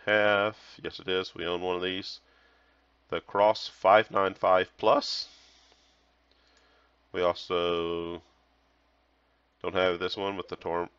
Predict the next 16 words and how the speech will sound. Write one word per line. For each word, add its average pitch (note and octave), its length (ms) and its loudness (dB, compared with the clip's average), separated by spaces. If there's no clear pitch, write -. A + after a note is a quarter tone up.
Torma F#2+ 240 -4
seven D#2+ 520 -6
sixty. - 540 -10
Eh, C#4+ 40 -6
a C#4+ 160 -4
little A3 160 -2
bit G2+ 180 -2
larger. F#2 420 4
Uh, G2 420 -2
is G#2 80 -20
that A#2+ 140 -4
supposed - 240 -12
to - 80 -12
be - 60 -8
an A#2 60 -10
R? G#3 380 -2